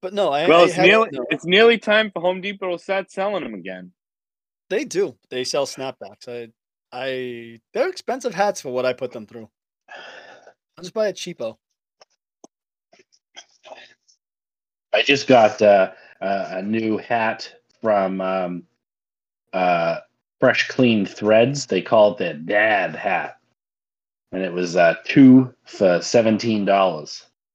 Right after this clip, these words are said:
Speaker 1: I'll never wear a
Speaker 2: We'd
Speaker 1: dad
Speaker 2: be-,
Speaker 1: hat.
Speaker 2: we'd better get a sponsorship from them, 'cause you've mentioned them, like, three times. I'm telling
Speaker 3: I'm
Speaker 2: you, I don't
Speaker 3: wearing,
Speaker 2: think you
Speaker 3: I'm
Speaker 2: go into
Speaker 3: wearing
Speaker 2: a
Speaker 3: their,
Speaker 2: store. You
Speaker 3: uh,
Speaker 2: just
Speaker 3: their
Speaker 2: buy shit off
Speaker 3: t-shirt.
Speaker 2: the internet.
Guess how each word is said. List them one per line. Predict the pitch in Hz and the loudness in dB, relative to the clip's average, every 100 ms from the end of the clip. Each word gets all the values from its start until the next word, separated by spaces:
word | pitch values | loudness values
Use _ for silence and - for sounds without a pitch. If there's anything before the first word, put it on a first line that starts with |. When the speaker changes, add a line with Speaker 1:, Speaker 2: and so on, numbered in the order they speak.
| _ - | _ -10
Speaker 1:
I'll | 165 147 | -8 -6
never | 139 131 127 | -4 -4 -2
wear | 127 127 | -2 2
a | |
Speaker 2:
We'd | 196 247 | 4 4
Speaker 1:
dad | - | 4
Speaker 2:
be-, | 127 - 123 | 2 -2 -8
Speaker 1:
hat. | 120 _ _ _ _ _ _ _ _ _ 151 | -8 _ _ _ _ _ _ _ _ _ -2
Speaker 2:
we'd | 226 247 | 0 2
better | 285 285 | 2 2
get | 240 170 | 2 0
a | |
sponsorship | - - 117 135 135 120 - 90 - | -2 -4 -2 -2 -8 -12 -10 -12 -10
from | 92 | -10
them, | 87 87 | -8 -8
'cause | 95 120 | -6 -4
you've | 156 | -2
mentioned | 180 202 196 165 | 2 0 0 0
them, | 139 131 | 2 2
like, | 104 - | -2 -4
three | 131 139 156 | -2 2 0
times. | - 113 113 101 76 _ - - | 0 0 2 0 -4 _ -20 -8
I'm | 117 | -6
telling | 127 170 180 131 | 0 2 4 4
Speaker 3:
I'm | |
Speaker 2:
you, | 107 | 6
I | 127 | 6
don't | - | 6
Speaker 3:
wearing, | 135 | 2
Speaker 2:
think | 170 | -2
you | 151 | -4
Speaker 3:
I'm | 127 | 4
Speaker 2:
go | 135 160 | 6 8
into | 151 | 6
Speaker 3:
wearing | 156 147 | 4 2
Speaker 2:
a | |
Speaker 3:
their, | 131 123 | 2 2
Speaker 2:
store. | 143 107 | 4 4
You | |
Speaker 3:
uh, | 107 | 2
Speaker 2:
just | 107 101 | 0 -2
Speaker 3:
their | 113 | 2
Speaker 2:
buy | 147 | 2
shit | |
off | 143 | 0
Speaker 3:
t-shirt. | 135 135 156 175 | -6 -6 -6 -6
Speaker 2:
the | 110 | -6
internet. | 135 135 92 80 | -6 -8 -14 -14